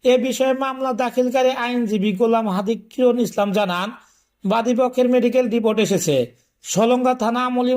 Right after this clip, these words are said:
আদালতে এই মামলাটি সিরাজগঞ্জের পুলিশ সুপারকে রঞ্জু করার জন্য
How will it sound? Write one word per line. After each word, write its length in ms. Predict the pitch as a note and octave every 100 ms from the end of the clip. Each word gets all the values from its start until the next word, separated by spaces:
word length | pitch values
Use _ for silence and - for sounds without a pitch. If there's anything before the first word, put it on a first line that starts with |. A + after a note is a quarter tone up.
| C4
আদালতে 500 | A#3+ A#3+ A3+ G3 G3+ A3 A#3+
এই 100 | A#3+
মামলাটি 500 | A#3+ A#3+ A#3 G#3+ B3
সিরাজগঞ্জের 600 | - B3+ B3+ A#3+ A#3 A#3
পুলিশ 260 | A#3 A3+ A#3
সুপারকে 420 | C4 B3+ G#3+ F#3+ G#3 A#3+ - - _ -
রঞ্জু 360 | F#3+ A#3+ G#3+ A#3+
করার 260 | B3+ B3+ B3+
জন্য 180 | A#3+